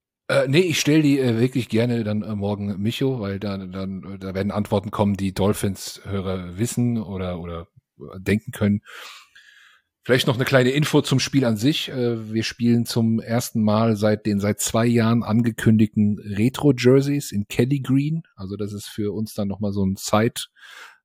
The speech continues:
äh, Ding. Äh, ich, ist ja dann Sunday Night, Flutlicht und diese, diese Jerseys, da sind in, in Phillies da ganz wild drauf.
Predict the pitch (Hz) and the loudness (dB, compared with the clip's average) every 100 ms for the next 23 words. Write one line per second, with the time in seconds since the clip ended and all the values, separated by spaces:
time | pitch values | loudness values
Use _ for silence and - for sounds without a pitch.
0 | _ 113 117 113 101 - 87 76 104 104 | _ -6 -4 -2 -4 -10 -10 -10 -10 4
1 | 117 123 120 _ _ - 107 101 - - | 4 4 0 _ _ -12 -6 -6 -8 -12
2 | - _ _ - - 95 92 90 - 98 | -20 _ _ -10 -4 -2 -2 -2 -4 -2
3 | 92 90 95 104 - - - 104 - 101 | -2 0 0 -2 -6 -12 -2 -2 4 2
4 | - - - 92 90 - 90 87 87 87 | 2 -6 -8 -4 -4 -2 -2 2 2 0
5 | 87 90 87 85 - 95 101 101 90 87 | -4 -6 -4 -4 2 4 4 2 2 0
6 | 87 - 87 85 85 - 95 98 - 85 | 0 -4 -6 -4 -4 -4 -2 -2 -2 -4
7 | - 95 - 87 117 - 80 92 | -2 -2 -2 -2 -2 -2 -6 -6